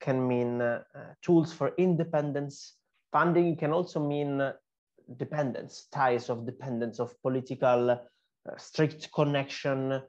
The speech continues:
lack of freedom. Uh, so it's, uh, it's a tool that can be used both to make the student movement grow and to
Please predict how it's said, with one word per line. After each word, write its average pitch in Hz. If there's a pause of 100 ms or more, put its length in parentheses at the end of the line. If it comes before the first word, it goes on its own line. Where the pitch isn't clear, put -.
(280)
lack 139
of 156
freedom. 139 (400)
Uh, 113 (320)
so 151 (480)
it's, 165
uh, 151
it's 147
a 156
tool 196
that 165
can 147
be 147
used 147
both 165 (260)
to 135
make 135
the 131
student 139
movement 127 (760)
grow 156 (160)
and 143
to 135